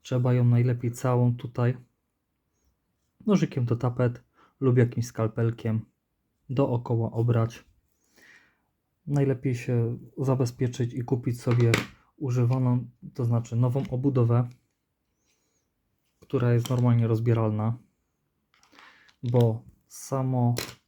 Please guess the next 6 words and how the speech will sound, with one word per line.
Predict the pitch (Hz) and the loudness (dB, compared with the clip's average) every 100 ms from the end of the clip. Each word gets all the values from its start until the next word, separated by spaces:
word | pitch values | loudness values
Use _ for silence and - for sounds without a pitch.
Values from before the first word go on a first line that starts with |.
| _ _ _ - _ - | _ _ _ -20 _ -2
rozebranie | 123 127 123 123 120 | 0 2 2 4 2
karty | 123 123 117 - 113 - - | 2 -4 -4 -4 -8 -8 -8
może | 123 120 120 | -2 0 -2
się | - | -2
zakończyć | 120 117 - 120 113 113 - - - - - _ - | -2 -2 0 -2 0 -4 -6 -10 -10 -18 -20 _ -6
tak, | 127 156 - | -4 -4 -8